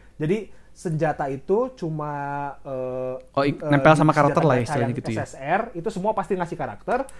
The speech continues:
Speaker 1: Kemudian senjata-senjata yang nggak ngasih karakter itu dibikin kayak legacy weapon gitu. Jadi,
Speaker 2: Oh.
Speaker 1: eh, cuma bisa ditukar sama ma-, item yang ngumpulinnya cukup susah gitu.
Speaker 2: Ya, ya, ya, ya, ya, ya.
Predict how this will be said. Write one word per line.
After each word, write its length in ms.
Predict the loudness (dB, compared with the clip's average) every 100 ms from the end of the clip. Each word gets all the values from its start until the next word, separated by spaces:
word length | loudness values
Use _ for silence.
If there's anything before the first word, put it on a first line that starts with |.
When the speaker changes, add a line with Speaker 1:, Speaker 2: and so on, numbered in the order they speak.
| -16 -10
Speaker 1:
Kemudian 420 | -2 2 6 6
senjata-senjata 800 | 6 2 4 4 2 2 2 4
yang 160 | 4 2
nggak 240 | 0 -2
ngasih 200 | -4 -4 -2
karakter 300 | -2 -2 -4
itu 240 | -4 -4 -6 -8 -14 -2
dibikin 400 | 0 0 -2 0
kayak 240 | 2 4
legacy 400 | 4 2 0 0
weapon 320 | 2 0 -2 -2
gitu. 180 | 0 0
Jadi, 320 | 0 0 -2 -6
Speaker 2:
Oh. 320 | -2 2 2 2
Speaker 1:
eh, 320 | 2 0 0
cuma 160 | 0
bisa 240 | 0 0 0
ditukar 400 | 0 -2 -2 0
sama 240 | 0 0
ma-, 240 | 2 0 0
item 320 | -4 -2 -2
yang 160 | -2 -4 -8
ngumpulinnya 480 | -6 -6 -2 -4 -2
cukup 160 | -6 -8
susah 300 | -4 -4 -4
gitu. 240 | -6 -14 -2
Speaker 2:
Ya, 160 | 2 2
ya, 220 | 2 0
ya, 140 | -2
ya, 180 | -2 -4
ya, 140 | -6 -6
ya. 180 | -10